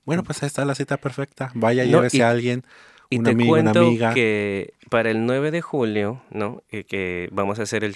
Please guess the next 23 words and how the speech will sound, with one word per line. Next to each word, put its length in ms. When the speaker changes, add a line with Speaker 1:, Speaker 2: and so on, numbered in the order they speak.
Speaker 2:
este, 880
enseñar 300
el 100
baile, 280
eh, 240
voy 160
a 40
trabajar 400
con, 220
justamente 480
con 140
Sandy 220
Flores, 300
que 80
es 80
la 80
coreógrafa 500
para 340
el, 580
la 100
canción 320
de 80
Beso. 400